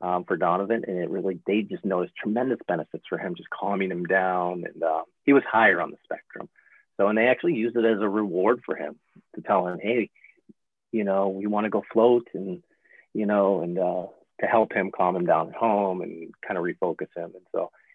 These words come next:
it has tremendous benefits for, um, children and people who suffer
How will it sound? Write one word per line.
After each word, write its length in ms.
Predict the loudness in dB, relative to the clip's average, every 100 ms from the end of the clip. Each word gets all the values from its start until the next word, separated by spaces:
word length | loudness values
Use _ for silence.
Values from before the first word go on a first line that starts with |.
| _
it 60 | 2
has 80 | 2 _ -10
tremendous 340 | -2 0 0 -2 -2
benefits 420 | 0 0 0 -2 -2 -4
for, 240 | 0 0 -2 _ _ _ _ _ _
um, 420 | 0 2 2 -4 _ _ _ _ _ _
children 460 | -4 -2 0 0 0
and 140 | -4
people 240 | -6 -4 -2
who 140 | -2 -4
suffer 260 | -6 -6